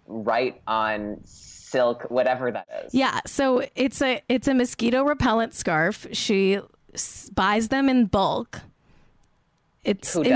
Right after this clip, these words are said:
Speaker 1: doesn't?
Speaker 2: Page Six article. It says she buys these scarves in bulk and she's auctioning this one off for some charity.
Speaker 1: Oh, so wait. So she,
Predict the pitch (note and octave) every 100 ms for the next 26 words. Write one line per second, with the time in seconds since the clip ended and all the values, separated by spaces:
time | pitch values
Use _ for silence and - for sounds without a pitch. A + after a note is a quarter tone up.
0 | B3+ A#3 C#4+ B3+ C#4 B3+ A#3+ G#3+ G#3 A3+
1 | A3+ A#3 G3 G#3+ G#3 A3+ C4 - B3 A#3
2 | A#3 A#3+ G#3 G3+ F#3 - G#3 G#3 G3+ -
3 | G3 - C4+ C4 A3 A3+ A3+ G#3+ G#3 F3
4 | F3 - - G#3 F#3 - - G#3+ - F#3
5 | E3+ C#3+ C3+ G#3 - _ _ _ _ _
6 | _ _ _ _ _ _ _ _ _ _
7 | _ _ - G#3 G#3+ A3 D#3+ G3+ A#2+ -
8 | - - E3+ - - F#3+ G3